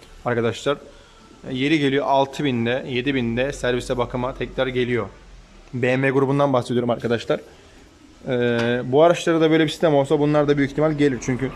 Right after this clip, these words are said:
yağımız bayağı bir kararmış. Katkıyı iyi ki de akıtmışız. Şu an yağımız süzülüyor. Ee, Hyundai'mızın orijinal fabrika çıkışı yağ Hyundai'dir arkadaşlar. Bilginiz olsun.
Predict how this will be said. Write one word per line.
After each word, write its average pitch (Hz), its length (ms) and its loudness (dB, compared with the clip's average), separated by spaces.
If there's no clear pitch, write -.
yağımız 139 300 0
bayağı 135 260 2
bir 123 40 -4
kararmış. 127 560 -4
Katkıyı 139 340 -4
iyi 123 80 -6
ki 131 100 -12
de 127 60 -2
akıtmışız. 131 500 -10
Şu 160 140 -2
an 151 40 2
yağımız 147 340 2
süzülüyor. 143 380 0
Ee, 131 360 0
Hyundai'mızın 160 520 2
orijinal 147 500 4
fabrika 147 360 0
çıkışı - 280 -6
yağ 139 160 2
Hyundai'dir 139 340 0
arkadaşlar. 117 440 -4
Bilginiz 123 300 -2
olsun. 120 300 -6